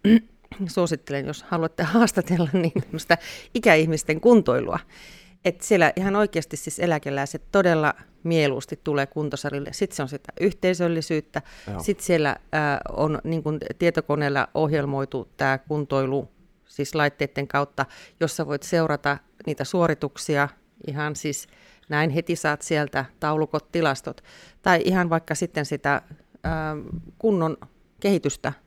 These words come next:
Speaker 1: et voit ikäihmisenäkin parantaa kestävyyttä, lihasmassaa, ylipäätään sitä omaa hyvinvointia. Tietenkään,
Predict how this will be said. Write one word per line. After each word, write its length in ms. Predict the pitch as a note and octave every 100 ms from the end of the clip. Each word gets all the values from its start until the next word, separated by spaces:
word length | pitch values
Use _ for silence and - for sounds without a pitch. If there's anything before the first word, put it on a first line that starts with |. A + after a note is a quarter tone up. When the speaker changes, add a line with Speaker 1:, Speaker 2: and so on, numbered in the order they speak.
| _ _ _ -
Speaker 1:
et 160 | D#3 - -
voit 160 | E3+ E3 -
ikäihmisenäkin 960 | - E3 D3+ D#3 - C#3+ D3 C#3+ C#3+ - - - -
parantaa 560 | D3+ D3 C#3 C3 C3 - - - - _ _
kestävyyttä, 640 | - A#2+ - D#3 E3 -
lihasmassaa, 720 | D3+ D#3+ C#3 D3+ C#3 - D3 C#3+ - - - - - _
ylipäätään 580 | G3 F3 E3 C#3+ B2+ A#2+
sitä 260 | C#3 C3 C3+
omaa 180 | C#3+ C3
hyvinvointia. 560 | D3 C#3 B2 B2 C#3
Tietenkään, 540 | C#3+ D#3 D3+ C#3+ C#3+